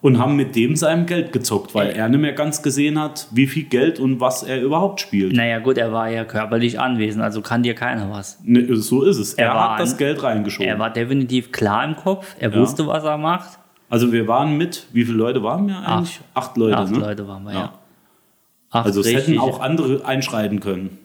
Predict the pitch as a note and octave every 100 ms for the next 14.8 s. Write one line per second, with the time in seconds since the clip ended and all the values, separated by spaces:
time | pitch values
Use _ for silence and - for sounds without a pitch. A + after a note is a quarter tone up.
0 | _ _ - G#2 G2 G2 G2 G#2 G#2+ -
1 | F#2+ G2 F#2+ - G#2+ A2 A2 A#2 A#2+ D3+
2 | C#3+ F3+ E3 G#2 G2+ F#2+ G2+ F#2+ G2 F#2+
3 | - G2+ F#2 F#2 F#2+ F#2 F2+ - _ _
4 | _ - A2 - - _ _ _ _ -
5 | F#2+ G#2+ B2 C#3 D3 D3 D#3+ D3 D3 F2+
6 | - A#2+ G2+ A2+ A#2+ A#2 G#2 - G2 F#2+
7 | _ - G#2 G2+ G#2 A#2 A#2 C3 C3+ A2
8 | A#2+ B2+ A#2 A2+ A2+ A2+ - F#2+ - G2
9 | - - A2 A2+ G#2+ - A2 A2 G#2+ -
10 | - - A#2+ A2 F2+ F2 - _ A2+ G#2
11 | - A2 - C3+ C3+ C3+ A#2+ C#3+ - -
12 | B2 A#2 C3 - C3 C3+ A#2 A2 G#2+ D3
13 | D3+ D3+ C#3+ B2+ - - _ _ _ _
14 | _ - C3 C#3+ - B2+ C#3+ D3+